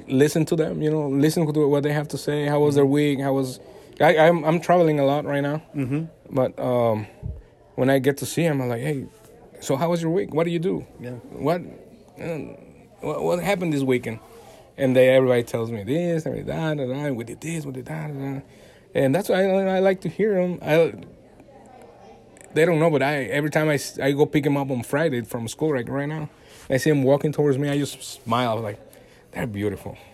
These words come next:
Speaker 1: <laughs> Like, they're so beautiful. I think everybody, every parent thinks that,
Speaker 2: Yeah.
Speaker 1: you know, of their own kids.
Speaker 2: Yeah.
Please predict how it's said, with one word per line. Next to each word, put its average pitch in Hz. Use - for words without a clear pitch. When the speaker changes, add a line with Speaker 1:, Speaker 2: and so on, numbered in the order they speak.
Speaker 1:
<laughs> -
Like, 214
they're 214
so 160
beautiful. 131
I -
think 185
everybody, 170
every 143
parent 135
thinks 123
that, 110
Speaker 2:
Yeah. 131
Speaker 1:
you 127
know, 117
of 107
their 110
own 113
kids. -
Speaker 2:
Yeah. 269